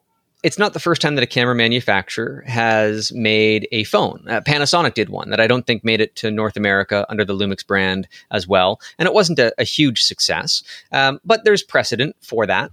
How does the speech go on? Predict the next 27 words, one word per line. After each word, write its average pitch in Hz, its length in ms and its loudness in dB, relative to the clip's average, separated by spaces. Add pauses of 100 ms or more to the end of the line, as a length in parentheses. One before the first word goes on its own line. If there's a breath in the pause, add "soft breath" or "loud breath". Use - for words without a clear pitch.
especially 156 460 0
because 127 580 2 (320 loud breath)
Leica 123 320 0
has 117 260 -4
lent 120 340 0
their 110 360 2
design 113 580 0
fundamentals 104 840 -2 (260 loud breath)
to 202 220 0 (120)
other 113 220 0
camera, 98 600 -4 (100)
uh, - 40 0
uh, 104 200 0
uh, 131 300 4
other 127 180 2
phones 107 540 -2
as 120 220 -2
well, 185 200 4
and 98 120 -4
then 131 100 -4
their 135 100 0
name 151 200 0
has 107 120 -4
been 104 140 -2
used 104 460 -2 (360 loud breath)
on 123 220 0
them. 87 320 -10